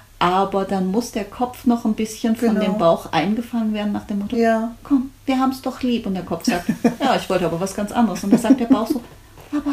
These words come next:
Speaker 1: hast du uns gesehen?“ Und der Kopf sagt, „Ja, ja, aber eigentlich wollte ich was ganz anderes.“ Und der Bauch sagt,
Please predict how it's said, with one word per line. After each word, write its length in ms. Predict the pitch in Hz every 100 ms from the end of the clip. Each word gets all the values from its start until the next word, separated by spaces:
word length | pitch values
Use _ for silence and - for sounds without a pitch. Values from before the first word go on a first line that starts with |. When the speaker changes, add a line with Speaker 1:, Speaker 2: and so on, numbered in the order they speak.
| 277
Speaker 1:
hast 180 | 277 -
du 60 | 269
uns 200 | 254 -
gesehen?“ 400 | 262 - 277 285
Und 120 | 190
der 100 | 170
Kopf 200 | - -
sagt, 160 | - - - - -
„Ja, 100 | 233
ja, 220 | 254 330 185 -
aber 260 | 151 156
eigentlich 300 | 160 185 202
wollte 140 | 208 -
ich 80 | -
was 140 | 220
ganz 180 | 220 226
anderes.“ 260 | 240 214
Und 80 | -
der 140 | 208 214
Bauch 80 |
sagt, 180 | 208 226